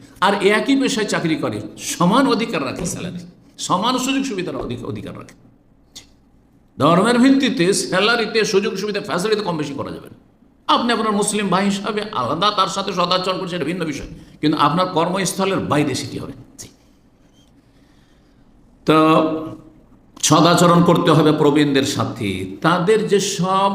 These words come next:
অধিকারগুলি রয়েছে, হক রয়েছে। এখন ঘরেই বাপ মা বৃদ্ধ, অথবা বড় ভাই বৃদ্ধ,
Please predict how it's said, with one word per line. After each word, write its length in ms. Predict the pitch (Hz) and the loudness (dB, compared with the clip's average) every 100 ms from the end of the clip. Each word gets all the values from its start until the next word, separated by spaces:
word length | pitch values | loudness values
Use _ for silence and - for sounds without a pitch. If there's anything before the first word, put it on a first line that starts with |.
| 196 | -2
অধিকারগুলি 580 | 139 151 175 170 170 160 | -2 0 0 0 -2 0
রয়েছে, 180 | 151 - - | 0 -2 -2
হক 260 | 131 151 117 | 0 0 -2
রয়েছে। 300 | 87 - - - - - _ _ _ _ | -4 -6 -8 -10 -20 -20 _ _ _ _
এখন 160 | 107 104 | -8 -6
ঘরেই 340 | 92 104 135 | -4 -2 0
বাপ 240 | 135 139 135 | 2 0 2
মা 100 | 135 | 0
বৃদ্ধ, 420 | 135 135 - 117 - - - - | 0 -4 -4 -8 -8 -16 -20 -8
অথবা 240 | 110 120 95 | -2 0 0
বড় 160 | 101 | 0
ভাই 220 | 92 135 | 0 0
বৃদ্ধ, 640 | 135 135 135 - 113 101 | 2 2 2 2 0 0